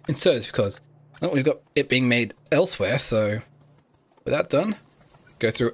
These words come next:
and hook up the last of these steam engines and boilers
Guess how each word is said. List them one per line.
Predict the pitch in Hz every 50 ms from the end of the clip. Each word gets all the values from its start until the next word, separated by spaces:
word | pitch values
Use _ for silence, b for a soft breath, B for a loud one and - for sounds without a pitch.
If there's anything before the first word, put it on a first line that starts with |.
| - -
and | 127 120 120 117 117 117 - - _ _ _ - - _ _
hook | 131 -
up | 139 127 -
the | -
last | 120 127 135 135 127 - - - 127
of | 120 113 107 110 -
these | 120 117 117 110 107 104 - - - - - - _ _ - _ _ _ _ - - - - -
steam | - - 156 143 143
engines | 143 131 123 120 120 120
and | 113 113 113
boilers | 120 143 151 151 151 147 143 139 -